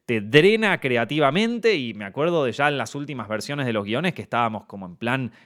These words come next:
quemadísimos, eh, quemadísimos con los otros dos guionistas.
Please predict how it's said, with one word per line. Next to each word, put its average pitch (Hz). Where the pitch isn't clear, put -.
quemadísimos, 95
eh, 92
quemadísimos 120
con 101
los 95
otros 98
dos 92
guionistas. 92